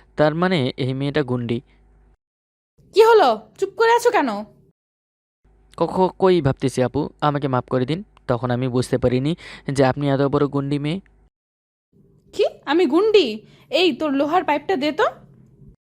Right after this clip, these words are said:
Speaker 1: আপু, ওইটা দিয়ে মাইরেন না, ওইটা দিয়ে মারলে আমি মরেই যাব।
Speaker 2: আগে বল, আমাকে পেতনি বলছিলি কেন?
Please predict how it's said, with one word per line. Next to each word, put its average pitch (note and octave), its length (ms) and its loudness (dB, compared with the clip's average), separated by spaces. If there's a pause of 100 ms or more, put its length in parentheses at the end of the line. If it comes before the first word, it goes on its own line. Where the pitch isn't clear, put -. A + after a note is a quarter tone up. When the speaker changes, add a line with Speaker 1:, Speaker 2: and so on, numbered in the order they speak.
(580)
Speaker 1:
আপু, E3+ 360 0
ওইটা C#3 260 0
দিয়ে E3 120 0
মাইরেন C#3 300 -2
না, A#2+ 160 -4 (520)
ওইটা C#3 480 2
দিয়ে D#3 160 0
মারলে E3+ 300 -2
আমি F3 160 -2
মরেই A#2+ 340 -2
যাব। A#2+ 280 -4 (1200)
Speaker 2:
আগে D4+ 260 2
বল, B3+ 220 4
আমাকে C#4+ 240 -2
পেতনি D4+ 300 -4
বলছিলি C4+ 380 -4
কেন? G3 260 -6